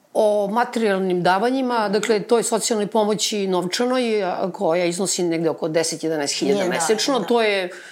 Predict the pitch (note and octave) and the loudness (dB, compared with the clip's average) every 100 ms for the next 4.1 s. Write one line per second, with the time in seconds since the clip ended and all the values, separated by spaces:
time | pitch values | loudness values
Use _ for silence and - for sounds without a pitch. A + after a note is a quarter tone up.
0 | - - - F3+ G#3 G#3+ G#3 G#3 G3+ G3+ | -20 -20 -10 0 2 2 2 0 4 4
1 | F#3+ F3 G3 D#3+ - E3 E3 E3 D#3+ E3 | 4 0 -2 -4 -2 0 2 0 0 -2
2 | D#3 D3+ D#3+ C#3+ D#3+ E3 G#3+ C4 F3+ E3+ | 0 0 0 2 2 2 0 0 2 0
3 | E3 E3 E3 D#3+ F3 E3 D#3 D#3+ A3+ C4 | 0 -2 0 -2 -4 -2 0 0 0 0
4 | - | -4